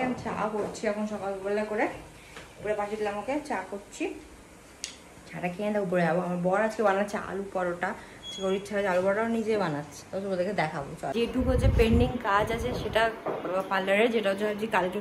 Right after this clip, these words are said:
করে নেবো, আজকে Sunday, আজকে খুব ভিড় হবে, সে করে নিবো। আর চুলটা হচ্ছে কী বলতো, মানে বললো hair fall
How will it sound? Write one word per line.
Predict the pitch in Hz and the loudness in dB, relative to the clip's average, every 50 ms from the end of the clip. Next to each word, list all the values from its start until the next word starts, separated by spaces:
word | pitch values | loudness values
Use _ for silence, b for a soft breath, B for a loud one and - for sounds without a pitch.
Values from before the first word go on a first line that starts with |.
| - 202 | 0 0
করে | 190 180 | 0 0
নেবো, | 185 196 202 | 0 0 -2
আজকে | 202 220 220 220 | 0 0 0 0
Sunday, | 214 208 220 220 214 | 0 2 4 4 4
আজকে | 214 226 220 - | 4 2 -2 -2
খুব | 226 202 196 | -2 0 2
ভিড় | 220 226 226 214 196 | 4 4 6 6 4
হবে, | 185 196 220 - - B B B B B B B | 4 2 0 -4 -6 B B B B B B B
সে | - 220 220 - | -4 -4 0 2
করে | 208 214 214 214 214 | 4 4 4 4 2
নিবো। | 196 190 202 196 - | 0 0 -2 -2 -2
আর | 214 202 - - | -4 -6 -6 -4
চুলটা | 226 233 226 220 - 233 240 240 | -2 -2 0 2 2 2 4 2
হচ্ছে | 240 226 233 - - 277 285 285 277 - | 2 -2 -2 0 0 2 2 2 0 -2
কী | - 240 220 202 | -2 0 0 0
বলতো, | 202 196 202 208 247 302 302 - 220 | 0 0 -2 0 0 0 0 0 0
মানে | 233 240 247 240 - - 190 208 | 0 2 2 2 2 0 2 4
বললো | 214 208 220 233 247 | 6 8 8 6 6
hair | 226 202 208 214 - | 6 6 6 6 6
fall | 247 240 | 4 4